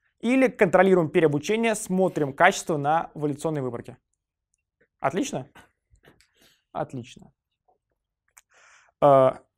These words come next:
я, да, еще одна ремарка. Вот классический градиентный спуск тоже не очень часто применяется, как и точное решение. Чаще применяется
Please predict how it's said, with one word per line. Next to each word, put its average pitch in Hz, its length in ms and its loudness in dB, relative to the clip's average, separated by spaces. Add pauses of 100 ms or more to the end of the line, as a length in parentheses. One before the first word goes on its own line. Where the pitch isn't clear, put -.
(520)
я, 170 380 8 (420)
да, 147 380 2 (320)
еще 208 160 2
одна 165 120 4
ремарка. 214 580 4 (440)
Вот 175 320 2
классический 202 540 2
градиентный 156 400 0
спуск 269 340 -2 (140)
тоже 208 320 8
не 165 120 4
очень 185 180 2
часто 160 260 2
применяется, 143 600 -4 (840)
как 175 320 6
и 165 460 4 (500)
точное 170 300 2
решение. 135 420 -8 (920)
Чаще 240 360 4
применяется 220 800 2